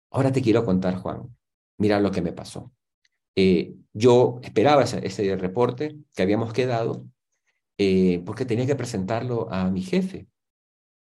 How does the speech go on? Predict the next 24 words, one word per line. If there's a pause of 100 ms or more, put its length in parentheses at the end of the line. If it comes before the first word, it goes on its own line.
(400)
Venían,
como
te
conté,
venían
unas
personas
de
fuera
del
país (320)
y,
y
mira,
no,
no
lo
pudimos
hacer. (1300)
Y
no
sabes, (720)
no
sabes